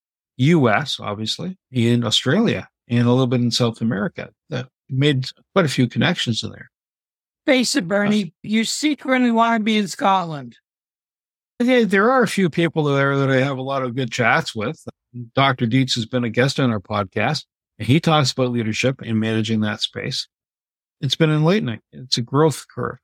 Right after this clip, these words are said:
Speaker 1: Even when we're doing our podcasts, it's like taking a little mini M B A course. Then there's Lunch Club,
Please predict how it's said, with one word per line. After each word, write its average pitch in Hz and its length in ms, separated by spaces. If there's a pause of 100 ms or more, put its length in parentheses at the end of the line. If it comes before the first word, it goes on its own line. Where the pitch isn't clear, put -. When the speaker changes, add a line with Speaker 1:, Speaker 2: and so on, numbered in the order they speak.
(140)
Speaker 1:
Even 185 180
when 170 80
we're 151 100
doing 147 200
our 123 100
podcasts, 160 580
it's - 80
like 113 120
taking 107 300
a 107 180
little 123 320
mini 110 340
M 104 120
B 107 220
A 160 60
course. - 500 (1200)
Then 151 220
there's 147 320
Lunch 135 400
Club, 180 320